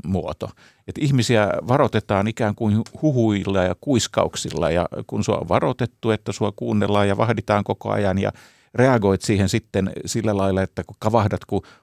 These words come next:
huomaat, että joku vaikkapa vanhempi täti katsoo sinua hiukan tavallisesti pitempään, niin silloin, silloin oot jo tämän pelon panttivankina ja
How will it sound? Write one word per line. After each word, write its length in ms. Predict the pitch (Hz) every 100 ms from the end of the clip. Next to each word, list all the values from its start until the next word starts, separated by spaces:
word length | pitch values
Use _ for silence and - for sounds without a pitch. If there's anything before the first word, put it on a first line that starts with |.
| _
huomaat, 320 | 113 98 92
että 180 | 92 -
joku 280 | 92 98 95
vaikkapa 400 | 90 - 98 90
vanhempi 500 | 123 120 107 87 87 -
täti 320 | 131 - 101 _ _
katsoo 380 | - 95 - 92
sinua 260 | 98 90 85
hiukan 220 | 98 101
tavallisesti 400 | 123 120 92 - -
pitempään, 560 | 151 - 82 82 85 90
niin 120 | 95 - - -
silloin, 400 | - 202 120 120
silloin 320 | - 208 160 147
oot 200 | 180 -
jo 80 |
tämän 300 | 156 156 127
pelon 320 | 120 143 110 95
panttivankina 840 | 113 85 - - 71 73 - 65
ja 160 | 69